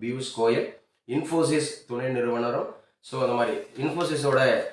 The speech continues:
அந்த துணை நிறுவனர் இவர். ஏன்னா, இன்ஃபோசிஸ் முன்னாள் அந்த மாதிரி இருக்கக்கூடிய நாராயணமூர்த்தி அப்படிங்கிறது, இன்ஃபோசிஸ் நாராயணமூர்த்தியோட மனைவி தான் அந்த சுதாமூர்த்தி. அவங்க வந்து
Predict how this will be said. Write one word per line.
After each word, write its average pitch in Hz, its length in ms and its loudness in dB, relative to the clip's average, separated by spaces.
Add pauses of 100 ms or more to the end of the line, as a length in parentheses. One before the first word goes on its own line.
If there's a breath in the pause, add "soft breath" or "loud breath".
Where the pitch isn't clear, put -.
(240)
அந்த 123 580 -2
துணை 151 240 2
நிறுவனர் 127 380 4
இவர். - 160 -6
ஏன்னா, 123 220 2
இன்ஃபோசிஸ் 127 360 2
முன்னாள் 131 460 4
அந்த 113 120 -2
மாதிரி 120 240 0
இருக்கக்கூடிய 117 220 0
நாராயணமூர்த்தி 117 960 2
அப்படிங்கிறது, 107 340 -4
இன்ஃபோசிஸ் 113 380 -4
நாராயணமூர்த்தியோட 120 600 0
மனைவி 127 260 0
தான் 147 120 -2
அந்த 117 120 -2
சுதாமூர்த்தி. 113 520 0
அவங்க 113 200 0
வந்து 110 400 -2